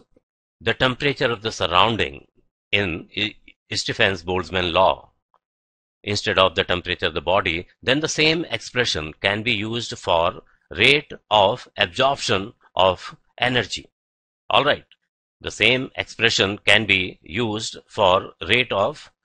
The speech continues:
absorption of energy all the time. So let's suppose T is greater than T naught. So net rate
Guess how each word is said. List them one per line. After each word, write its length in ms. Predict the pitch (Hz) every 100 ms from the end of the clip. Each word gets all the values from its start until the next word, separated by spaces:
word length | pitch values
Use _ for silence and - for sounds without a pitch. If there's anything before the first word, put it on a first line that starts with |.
| _ _ -
absorption 840 | 95 85 123 127 - 101 92 - _ _ _ _ _ _ _ _
of 360 | 98 95 104 - _
energy 460 | 127 131 117 - - _ _ _ _ _ _ -
all 160 | 123
the 100 | 131
time. 320 | - 113 78 - _
So 360 | - 151 113 82 _ _ _ -
let's 200 | 135 -
suppose 460 | - 120 113 - - -
T 360 | 139 127 123 -
is 200 | 123 107
greater 240 | 120 139
than 220 | 131 139
T 160 | 120 113
naught. 320 | 101 82 98 _ _ _ _ _ _
So 400 | - 120 110 - _
net 300 | 92 143 165
rate 340 | 135 127 123